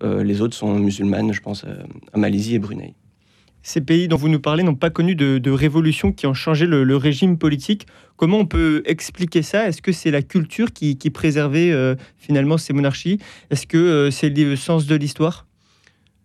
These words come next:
Speaker 1: Euh, oui, tout à fait. Les deux, en fait, parce que dans une partie de ces monarchies, ce sont des anciens protectorats britanniques, dans le cas de Brunei et de ce qui s'est passé en Malaisie.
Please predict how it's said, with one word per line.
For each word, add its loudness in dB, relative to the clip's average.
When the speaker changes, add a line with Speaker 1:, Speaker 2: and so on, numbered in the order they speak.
Speaker 1:
Euh, 2
oui, 0
tout -8
à -2
fait. -4
Les 2
deux, 2
en -2
fait, -8
parce -20
que -2
dans 0
une -2
partie -6
de -12
ces -4
monarchies, 0
ce -6
sont -2
des -2
anciens -4
protectorats -6
britanniques, -2
dans -6
le -4
cas -4
de 0
Brunei -2
et -2
de -4
ce -10
qui -14
s'est -4
passé -6
en -4
Malaisie. 2